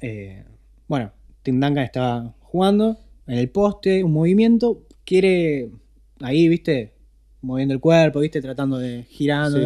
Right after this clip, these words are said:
Speaker 1: ¿eh?
Speaker 2: sí, sí.
Speaker 1: Haciendo la suya. Eh, va a hacer como una bandeja y le meten un tapón, ¿no? El
Speaker 2: Sí.
Speaker 1: pivot que lo está defendiendo, él le mete un tapón. Normal, cosas del básquet. Y el pivot lo festejó como diciendo,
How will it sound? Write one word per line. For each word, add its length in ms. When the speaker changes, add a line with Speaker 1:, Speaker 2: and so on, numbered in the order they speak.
Speaker 1:
¿eh? 40
Speaker 2:
sí, 180
sí. 140
Speaker 1:
Haciendo 240
la 80
suya. 300
Eh, 340
va 460
a 200
hacer 180
como 160
una 100
bandeja 580
y 160
le 120
meten 220
un 60
tapón, 340
¿no? 340
El 160
Speaker 2:
Sí. 80
Speaker 1:
pivot 300
que 80
lo 40
está 160
defendiendo, 400
él 60
le 80
mete 160
un 80
tapón. 320
Normal, 520
cosas 260
del 140
básquet. 400
Y 60
el 60
pivot 300
lo 160
festejó 460
como 160
diciendo, 560